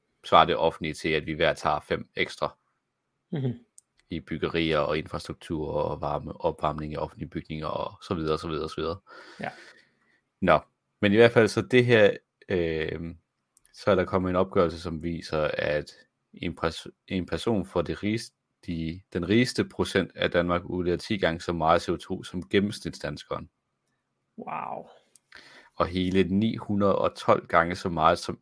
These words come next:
Speaker 1: en person fra Etiopien.
Speaker 2: Huh. Okay, så vi skal faktisk ikke frygte de der etiopier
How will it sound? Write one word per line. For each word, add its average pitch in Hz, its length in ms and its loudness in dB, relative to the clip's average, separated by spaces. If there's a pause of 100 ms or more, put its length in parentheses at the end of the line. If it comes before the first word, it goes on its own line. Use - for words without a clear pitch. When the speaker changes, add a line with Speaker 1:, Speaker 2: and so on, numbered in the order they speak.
(120)
Speaker 1:
en 85 360 -4 (400)
person 82 360 -4
fra - 140 -4
Etiopien. - 500 -6 (640)
Speaker 2:
Huh. 120 360 -4 (1900)
Okay, 135 320 4
så 135 140 2
vi 139 80 2
skal 139 180 0
faktisk 151 460 0
ikke 151 180 0
frygte 139 400 2
de 147 140 -4
der 139 140 6
etiopier 135 580 2